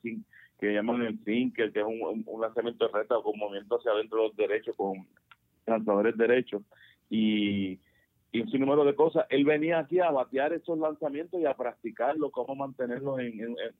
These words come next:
no darle de foul, hacer un, un sinnúmero de, bueno, te digo, un sinnúmero de, de adiestramientos que él tenía en específico con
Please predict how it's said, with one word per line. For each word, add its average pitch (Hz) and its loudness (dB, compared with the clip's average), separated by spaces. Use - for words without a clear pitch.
no 117 2
darle 135 6
de 117 4
foul, 123 2
hacer 113 -10
un, - -8
un 151 -4
sinnúmero 185 2
de, 170 2
bueno, 143 2
te 156 2
digo, 170 4
un 151 -6
sinnúmero 185 0
de, 170 0
de 151 4
adiestramientos 151 -2
que - 0
él 165 2
tenía 160 0
en 143 -4
específico 156 0
con 123 -2